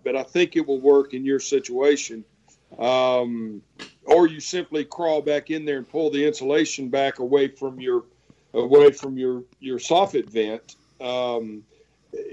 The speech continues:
and, and put some kind of block right there that will keep that insulation from falling down in that soffit. Um, this piece of black corrugated, um,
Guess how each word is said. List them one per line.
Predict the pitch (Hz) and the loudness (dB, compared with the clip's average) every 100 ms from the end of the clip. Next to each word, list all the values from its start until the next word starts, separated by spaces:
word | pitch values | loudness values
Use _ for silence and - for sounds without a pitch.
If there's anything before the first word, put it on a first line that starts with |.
| 139 123 | -8 0
and, | 143 143 | 2 2
and | 139 147 143 131 _ | 2 2 2 -6 _
put | - 196 185 | 4 4 4
some | - 208 214 | -2 -4 -4
kind | - 190 170 | -4 -4 -4
of | 131 120 | -6 0
block | 147 160 160 - 139 | 4 4 2 -4 -8
right | 127 117 - | -4 -4 -4
there | 120 113 113 110 110 _ _ _ _ _ - | 2 4 4 0 -4 _ _ _ _ _ -10
that | 131 | -8
will | 123 - | -8 -8
keep | - 208 202 - | -4 -4 -6 -4
that | 165 156 - _ | 0 0 -4 _
insulation | 170 165 156 151 151 - 135 | -4 -2 2 4 4 2 -8
from | - 123 - _ | -8 -10 -12 _
falling | 170 175 165 156 139 | 2 4 4 2 4
down | 147 151 143 | 4 4 0
in | 147 151 143 | -2 -2 -4
that | 139 - | -4 -6
soffit. | - 139 120 101 - - _ - _ _ _ _ _ _ _ - | -8 -4 -4 -6 -14 -20 _ -20 _ _ _ _ _ _ _ -8
Um, | 123 131 127 120 117 113 110 - _ _ _ _ _ | -4 -2 -2 -4 -6 -10 -12 -18 _ _ _ _ _
this | - 135 | -4 -4
piece | - 165 175 - | -2 2 4 2
of | 143 123 | -2 4
black | 156 170 160 - | 6 6 2 -4
corrugated, | 170 175 156 151 165 165 156 151 143 - - _ _ _ _ - | -2 0 0 0 2 2 2 0 -2 -10 -12 _ _ _ _ -2
um, | 147 143 139 131 127 120 | 0 0 0 -4 -6 -10